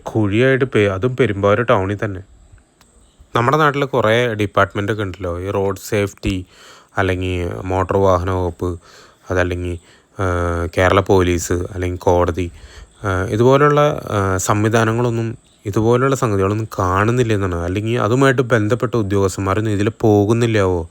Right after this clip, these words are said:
ഇനി അവർ കാണാഞ്ഞിട്ടായിരിക്കും ഇങ്ങനെയൊക്കെ. ഈ പാവപ്പെട്ട ജനങ്ങൾ എന്ത് പഴിച്ചു? ഇതുപോലുള്ള കുഴി കിടക്കെ യാത്ര ചെയ്യണോ നമ്മൾ? അത് ഈ മഴയത്ത്.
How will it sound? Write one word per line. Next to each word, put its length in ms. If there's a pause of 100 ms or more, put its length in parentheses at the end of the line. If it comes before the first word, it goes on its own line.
(560)
ഇനി 60
അവർ 120 (100)
കാണാഞ്ഞിട്ടായിരിക്കും 880
ഇങ്ങനെയൊക്കെ. 400 (3500)
ഈ 120 (160)
പാവപ്പെട്ട 580
ജനങ്ങൾ 440 (160)
എന്ത് 140
പഴിച്ചു? 340 (640)
ഇതുപോലുള്ള 420
കുഴി 260
കിടക്കെ 260
യാത്ര 300
ചെയ്യണോ 200
നമ്മൾ? 240 (260)
അത് 140
ഈ 140
മഴയത്ത്. 480